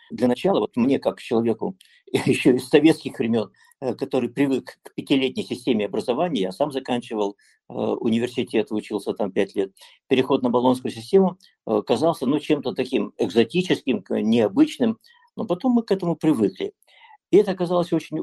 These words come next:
удобно, потому что система образования, которая выстраивается в мире, это система образования глобальная. Мы должны предоставить возможность нашим студентам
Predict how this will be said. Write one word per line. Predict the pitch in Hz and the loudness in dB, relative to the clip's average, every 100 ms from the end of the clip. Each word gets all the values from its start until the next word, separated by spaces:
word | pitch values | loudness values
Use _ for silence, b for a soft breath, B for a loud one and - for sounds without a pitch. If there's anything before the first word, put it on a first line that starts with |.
| - | -4
удобно, | 156 147 98 85 - - _ b b _ - | 0 2 2 -2 -10 -14 _ b b _ -8
потому | - 151 151 | -4 -4 -4
что | - 139 - - - | 0 0 0 -12 -12
система | - 175 - 170 147 | -6 -6 -2 -2 -2
образования, | 139 143 165 214 240 135 92 - - | -4 -2 -2 0 0 0 -2 -6 -4
которая | 147 139 147 123 | -2 2 4 4
выстраивается | 127 - 147 131 110 101 98 - 101 95 _ _ _ _ | 0 -2 4 4 4 2 -2 -4 -6 -6 _ _ _ _
в | 107 | -4
мире, | 123 135 98 92 - _ - | 2 4 2 -2 -8 _ -6
это | 156 | -4
система | 165 156 - 180 | -2 -4 -2 -2
образования | 160 135 127 139 160 139 | -2 -4 -4 -2 -2 -2
глобальная. | 120 139 139 131 107 92 87 - _ - | 0 -2 0 -2 -2 -6 -10 -14 _ -2
Мы | 180 | 0
должны | 147 143 165 190 | 0 -2 2 0
предоставить | 190 135 127 127 - 143 120 | 0 -4 -2 -2 0 0 0
возможность | 123 127 147 147 117 101 95 - | -4 -4 -2 -2 -2 -6 -6 -2
нашим | 131 135 120 | -2 -2 -4
студентам | - 123 123 196 190 98 - | -8 -6 0 0 0 -6 -8